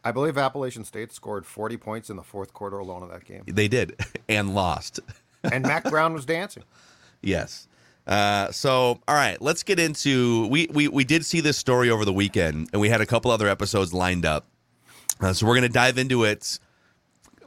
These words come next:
Speaker 2: probably a day later than we ordinarily would have here 'cause it was a holiday weekend. But, uh, we did see the Tyler Dunne story on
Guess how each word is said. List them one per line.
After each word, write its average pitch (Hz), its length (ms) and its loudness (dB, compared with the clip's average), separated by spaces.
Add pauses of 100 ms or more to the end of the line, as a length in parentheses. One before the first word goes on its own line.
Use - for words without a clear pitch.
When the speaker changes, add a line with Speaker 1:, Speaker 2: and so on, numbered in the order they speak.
(280)
Speaker 2:
probably 165 240 6
a 117 40 4
day 117 320 4
later 107 380 4
than 98 140 2
we 95 120 4
ordinarily 90 460 2
would 82 180 0
have 80 220 2
here 78 160 -2
'cause 82 140 -2
it 87 40 2
was 82 120 0
a 85 40 -2
holiday 87 380 0
weekend. 82 380 -2
But, 78 200 -2
uh, 80 200 0
we 107 100 0
did 123 260 0
see 131 280 -2
the 113 140 0
Tyler 104 420 4
Dunne 98 280 0
story 82 520 0
on 78 480 -2